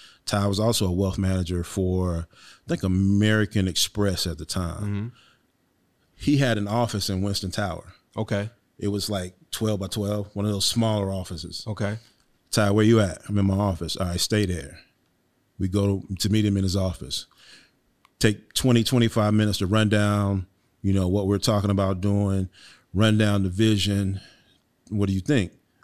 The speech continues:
Speaker 1: "We need one more person. And we want it to be you." He was like, "Let me think about it. I'm in." Our office became that office the next day.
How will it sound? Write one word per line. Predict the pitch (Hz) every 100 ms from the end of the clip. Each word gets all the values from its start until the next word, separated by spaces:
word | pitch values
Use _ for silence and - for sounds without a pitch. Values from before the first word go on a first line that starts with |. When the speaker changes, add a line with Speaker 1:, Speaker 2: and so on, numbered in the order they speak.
| -
Speaker 1:
"We | 95
need | 95
one | 95 92
more | 92
person. | - 127 - 73 76 _ _ _ _ _ _ _ _ _ _ _
And | 82
we | 90
want | 101 98
it |
to | 92
be | 98
you." | 143 123 78 - _ _ - -
He | 98
was | 90
like, | 85
"Let | 101
me |
think | 98 101
about | 90 82 78
it. | 71 - _ _ _ _ _ _ _ _ _ -
I'm | 95 92
in." | 78 80 _ _ _ _ _ _ - _ -
Our | 101 -
office | 123 147 147 117 104 - -
became | 104 - 117 104
that | 117 120
office | 98 95 98
the | 95
next | 104 95
day. | 87 80 -